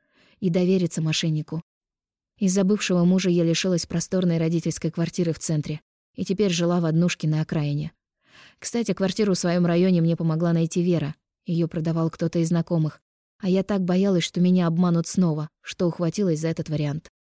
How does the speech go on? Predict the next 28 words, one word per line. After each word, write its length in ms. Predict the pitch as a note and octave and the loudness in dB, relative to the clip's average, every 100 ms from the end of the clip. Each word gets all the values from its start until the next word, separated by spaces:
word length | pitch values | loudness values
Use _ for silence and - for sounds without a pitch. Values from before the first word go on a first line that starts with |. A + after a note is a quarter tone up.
| _ _ _ _ _ _ - | _ _ _ _ _ _ -4
«Может, 360 | G#3 G#3 G3+ | 2 2 2
нам 200 | G3+ G3 | 2 2
втроём 380 | F#3+ G#3+ G#3+ A#3+ | 2 2 2 2
встретиться 500 | A#3 G3 F#3+ F3 - | 0 -2 -2 -2 -2
и 40 | F3+ | -2
поговорить 420 | F#3 F#3+ G3 G3+ | 0 0 0 -2
с 100 | A3+ | -2
Олей?» — 320 | A3 G3 G3 _ _ _ _ _ _ - | 0 0 -4 _ _ _ _ _ _ -8
предложила 460 | E3+ E3 E3+ E3 D#3+ | -4 0 0 2 2
я. 320 | D#3+ D3+ D#3 _ _ _ _ _ - | 2 -2 -6 _ _ _ _ _ -6
«Давай», — 540 | F3 G#3+ E3 C3+ E3 G3 _ _ _ _ _ | 0 2 2 0 0 -2 _ _ _ _ _
оживилась 560 | F3 E3 D#3+ D#3 D#3+ - | -2 0 0 0 0 0
Вера. 280 | D#3 C#3+ - _ _ _ _ _ _ _ - | -2 -4 -10 _ _ _ _ _ _ _ -2
«Меня 340 | F#3 F#3+ C4+ C4+ | 2 4 4 4
она 140 | A3+ | 4
не 140 | G3+ | 4
слушает. 520 | E3+ D#3+ G#3+ F#3 C3 - _ | 4 2 2 0 -2 -6 _
Может, 360 | D#3 D3 F3+ F3+ | -4 0 0 2
хоть 220 | F3 E3 | -2 0
ты 140 | E3 G3 | 0 2
сможешь 420 | A3+ A#3+ A#3 - | 4 4 2 2
её 180 | G3 E3+ | 4 4
убедить? 480 | D#3 D3+ C#3 - _ | 2 0 -2 -10 _
Ты 120 | D#3 | -4
же 120 | D3+ | -2
у 60 | D3 | 0
нас 200 | D3+ E3 | 0 -2
учёная». 600 | D#3 - C3 F3+ D#3+ D3+ | -4 -2 0 2 0 -4